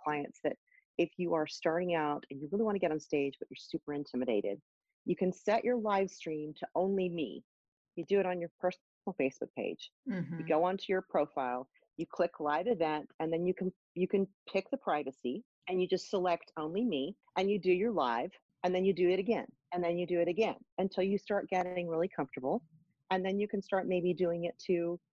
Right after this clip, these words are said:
Speaker 1: a group, like a small group. So, you know, someplace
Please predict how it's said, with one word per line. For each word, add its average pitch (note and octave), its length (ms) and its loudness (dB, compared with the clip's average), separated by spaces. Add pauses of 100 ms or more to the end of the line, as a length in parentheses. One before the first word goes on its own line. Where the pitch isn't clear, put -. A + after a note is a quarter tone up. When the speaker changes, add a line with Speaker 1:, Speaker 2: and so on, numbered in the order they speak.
(360)
Speaker 1:
a F#3 80 2
group, G#3 300 0 (480)
like C#3 100 -12
a E3+ 60 -2
small E3+ 320 0
group. - 240 -6 (420)
So, - 240 -12
you D3 80 -2
know, C#3+ 100 0
someplace F3 440 -2